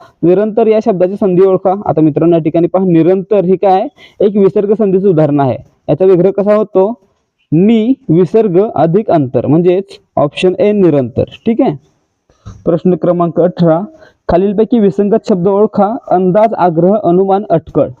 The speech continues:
आता मित्रांनो, अंदाज बांधणे म्हणजेच अनुमान लावणे किंवा अटकळ बांधणे. ठीक आहे,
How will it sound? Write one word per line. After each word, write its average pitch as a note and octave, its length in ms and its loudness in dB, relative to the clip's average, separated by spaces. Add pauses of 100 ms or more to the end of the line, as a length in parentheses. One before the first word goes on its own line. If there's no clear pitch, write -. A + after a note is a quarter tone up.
आता D3 120 0
मित्रांनो, F3 340 0
अंदाज E3 300 2
बांधणे F3+ 480 0 (200)
म्हणजेच E3 300 0
अनुमान E3 340 2
लावणे F3+ 300 2
किंवा G3 340 0 (140)
अटकळ F#3 400 0
बांधणे. C#3+ 340 0
ठीक G#3+ 240 -2
आहे, - 220 -4